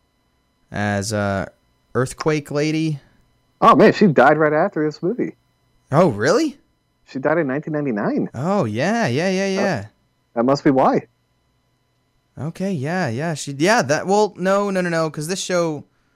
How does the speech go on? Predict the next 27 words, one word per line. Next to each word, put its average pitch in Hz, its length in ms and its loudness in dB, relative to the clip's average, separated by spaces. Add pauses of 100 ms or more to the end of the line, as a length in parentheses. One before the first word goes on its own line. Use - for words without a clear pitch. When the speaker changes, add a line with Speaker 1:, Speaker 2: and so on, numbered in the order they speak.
(140)
Speaker 1:
started 147 300 -2
in 131 100 -4
ninety-eight. 104 560 -6 (500)
The, 107 200 -8
the, 95 360 -8 (200)
so 104 300 -8
Speaker 2:
The 85 60 -12
Speaker 1:
she 113 40 -2 (100)
would've 107 60 0
Speaker 2:
mi-, 120 40 2
Speaker 1:
already 123 260 0
Speaker 2:
the 113 40 -2
Speaker 1:
been 110 180 -4
Speaker 2:
revamped? 127 500 0
Speaker 1:
recast. - 200 -20
Yeah. 110 380 -8
Speaker 2:
Oh, 113 280 2
yeah. 87 280 -4 (400)
Maybe, 143 200 0
yeah, 131 200 2
maybe 135 220 0
she - 140 -8
was 104 140 -2
sick - 280 -4
by 95 140 -2
then. 92 300 -8
Speaker 1:
Maybe. 151 680 -4